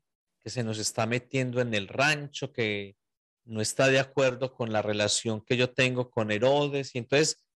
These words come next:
lo cierto es que, eh, le piden la cabeza, eh, y el, y el Herodes, para no quedar mal ante los invitados, pues ordena que, que ejecuten al pobre Juan Bautista.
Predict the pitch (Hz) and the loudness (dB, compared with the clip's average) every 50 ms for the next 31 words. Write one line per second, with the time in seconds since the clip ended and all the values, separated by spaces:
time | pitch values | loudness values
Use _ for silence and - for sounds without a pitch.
0 | _ _ _ _ - 123 123 - - - 165 156 135 - 175 180 - - - - | _ _ _ _ 2 2 4 4 4 4 4 4 4 4 2 2 2 0 -2 2
1 | 180 180 180 180 170 - - _ _ _ _ _ _ _ _ _ _ _ - 139 | 2 4 4 4 2 -2 -8 _ _ _ _ _ _ _ _ _ _ _ 0 2
2 | 135 135 135 131 127 127 127 123 131 139 139 139 135 - 156 165 160 165 170 170 | 4 4 4 4 2 0 -2 -6 -8 -6 -4 -4 -2 2 6 6 6 6 6 6
3 | 160 151 143 - 151 139 135 151 175 180 170 - - - 175 170 170 165 160 160 | 4 4 4 4 2 4 4 4 4 2 2 0 0 0 2 2 0 0 -2 -6
4 | 151 147 _ _ _ 127 123 120 120 117 117 117 117 113 113 117 _ - 131 131 | -10 -12 _ _ _ -4 -2 -2 -2 -2 -4 -6 -10 -14 -16 -18 _ -2 0 2
5 | 127 127 123 120 123 123 135 139 135 127 127 127 127 127 127 131 139 143 147 160 | 4 4 2 2 -2 -4 -2 0 2 2 4 4 4 6 6 6 6 4 4 2
6 | 170 170 160 - - - - 135 127 123 120 123 127 123 120 120 - - 156 147 | 2 2 0 -2 -4 -2 0 2 2 2 2 0 0 -2 -2 -4 -2 2 4 4
7 | 147 143 139 143 143 143 143 143 143 143 131 - 131 120 117 110 - - 120 113 | 4 4 4 2 0 0 -2 -2 -2 -6 -8 -6 -6 -6 -6 -8 -8 -8 -10 -10
8 | 117 113 - - 120 120 120 120 123 131 131 - - - - 123 - 135 123 123 | -10 -12 -6 0 2 4 4 2 0 -2 -8 -12 -10 -6 -6 -6 -4 -4 -6 -6
9 | 117 120 131 131 123 123 127 127 127 131 _ _ _ _ _ _ _ _ _ _ | -2 -2 0 0 0 -2 -6 -10 -10 -10 _ _ _ _ _ _ _ _ _ _
10 | _ _ _ _ _ _ _ _ - 117 110 107 104 104 101 101 98 98 110 _ | _ _ _ _ _ _ _ _ -4 -2 -2 -2 -2 -6 -10 -12 -16 -18 -20 _
11 | _ _ _ _ _ _ _ _ _ _ - 117 117 110 117 113 98 - 120 107 | _ _ _ _ _ _ _ _ _ _ -4 -2 0 0 0 -2 -4 -4 -4 -6
12 | - _ - 143 147 143 143 - - - 139 131 127 117 110 104 101 101 98 _ | -6 _ 0 0 0 0 0 -2 -2 -2 0 0 0 -2 -2 -2 -2 -4 -6 _
13 | - 131 120 120 123 131 127 - - 131 127 123 127 127 123 127 _ - 131 123 | 0 2 2 2 2 0 -2 -4 -2 -4 -2 2 2 0 0 0 _ -6 -4 -4
14 | 117 - - - - 139 135 135 135 - | -6 -8 -12 -8 -6 -6 -4 -6 -8 -14